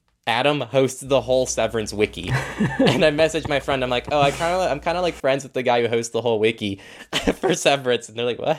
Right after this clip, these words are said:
Speaker 1: <laughs> So that was kinda funny. Do you have any other, sorry, I kinda, like, really hogged the conversation on the, the Vision Pro. I, I had a lot to get off my chest about this.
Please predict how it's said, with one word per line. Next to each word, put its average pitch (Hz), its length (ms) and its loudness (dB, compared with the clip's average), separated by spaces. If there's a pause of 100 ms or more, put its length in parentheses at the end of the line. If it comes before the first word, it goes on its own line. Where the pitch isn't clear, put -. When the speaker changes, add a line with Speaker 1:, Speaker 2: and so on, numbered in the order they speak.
Speaker 1:
<laughs> 302 520 2
So 127 100 -2
that 123 140 6
was 135 120 -2
kinda 107 220 -4
funny. 98 320 -2
Do 131 340 -4
you 139 60 6
have 147 120 6
any 165 200 0
other, 143 220 0
sorry, 110 240 2
I 117 80 2
kinda, 175 220 -4
like, 127 140 0
really 113 180 0
hogged 104 320 0
the 98 60 -10
conversation 98 680 -4
on 95 160 -4
the, 95 260 -2 (300)
the 113 80 -2
Vision 98 300 2
Pro. 98 280 2
I, 101 180 4
I - 60 -2
had 120 180 0
a 147 40 4
lot 104 300 2
to 104 80 -12
get 104 140 2
off 98 140 0
my 90 120 -6
chest - 320 -6 (220)
about - 320 -4
this. - 300 -4